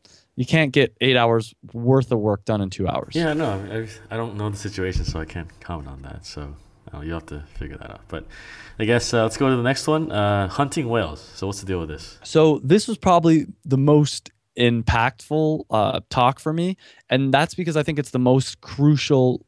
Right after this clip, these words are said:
Speaker 1: to my business. And hunting whales, so just to give a little bit of perspective, whales are your number one customers. Those are the people that buy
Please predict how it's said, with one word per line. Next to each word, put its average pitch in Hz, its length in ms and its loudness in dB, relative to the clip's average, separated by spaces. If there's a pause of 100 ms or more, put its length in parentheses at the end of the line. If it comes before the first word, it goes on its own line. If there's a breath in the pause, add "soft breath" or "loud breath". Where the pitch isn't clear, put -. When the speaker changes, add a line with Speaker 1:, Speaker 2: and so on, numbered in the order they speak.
(120)
Speaker 1:
to 123 100 -4
my 110 160 4
business. 117 540 2 (480 loud breath)
And 113 400 2
hunting 190 420 0
whales, 117 320 6
so 135 100 0
just 139 320 -2 (800)
to 131 100 -4
give 127 140 4
a 120 40 4
little 120 220 4
bit 117 180 4
of 104 240 0
perspective, 113 560 -4 (240 soft breath)
whales 151 380 4
are 123 140 0
your 120 160 2
number 120 280 2
one 117 180 0
customers. 101 500 -8
Those 139 220 2
are 170 40 2
the 160 100 -2
people 151 340 -2
that 117 140 0
buy 110 360 4